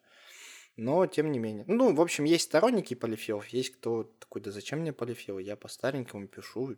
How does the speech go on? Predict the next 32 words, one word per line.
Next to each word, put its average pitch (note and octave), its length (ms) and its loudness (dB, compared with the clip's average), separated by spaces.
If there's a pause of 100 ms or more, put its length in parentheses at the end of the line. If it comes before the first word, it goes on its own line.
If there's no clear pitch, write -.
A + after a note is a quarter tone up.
писал, C3 460 4
и G2+ 340 -2 (220)
н-, G#2 420 -8
н-, G#2+ 500 -10
ничего A#2+ 280 -2
страшного». F#2 520 -8 (440)
Либо B2+ 240 2
я A2+ 180 0
вообще A2+ 300 -4
работаю G#2 480 -6
в - 60 -20
препроцессоре G#2 800 -12
там F#2 340 -16
и - 20 -18
так. - 200 -18 (500)
Тут, D#3+ 200 0
конечно E3 440 2
же, D#3 140 4
у - 20 4
меня, D3 160 2
знаешь, D#3+ 200 2
какой C3+ 260 -2
вопрос B2 340 -2
возникает, B2+ 640 2
и A#2 40 0
я A#2 200 4
его A2 220 0
ещё A2 280 -6
не A2 360 -6
поисследовал, A2+ 840 0
не A2 180 -8
посмотрел, A2+ 760 -2